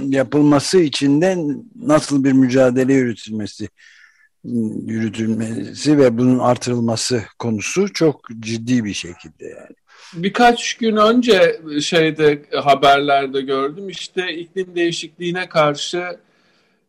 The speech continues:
Speaker 2: e, tarımı kuvvetlendirmek için bir takım önlemler, bir takım desteklerden bahsediliyordu. Bu bugün yaşananlar karşısında bugün verilen tepki. Oysa biz bugün yaşanacakları bundan on yıl önce gör-, görüyor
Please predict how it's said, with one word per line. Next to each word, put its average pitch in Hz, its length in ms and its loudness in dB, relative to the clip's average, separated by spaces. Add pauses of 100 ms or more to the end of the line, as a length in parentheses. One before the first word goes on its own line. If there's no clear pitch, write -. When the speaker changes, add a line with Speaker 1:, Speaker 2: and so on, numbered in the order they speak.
(100)
Speaker 2:
e, 135 60 2 (600)
tarımı 160 380 -2
kuvvetlendirmek 160 1000 0
için 165 300 -4
bir 151 100 0
takım 156 300 0
önlemler, 151 720 4
bir 151 100 0
takım 156 380 -4
desteklerden 151 1000 2
bahsediliyordu. 123 840 -2
Bu 175 460 0
bugün 170 640 -8 (200)
yaşananlar 165 800 0
karşısında 160 680 0
bugün 160 280 0
verilen 127 440 0
tepki. - 400 -8
Oysa 151 420 -4
biz 160 360 -4
bugün 151 280 -4
yaşanacakları 151 960 -2
bundan 143 300 -2
on 151 160 0
yıl 147 180 -2
önce 127 300 -2
gör-, 120 300 -2
görüyor 131 560 -2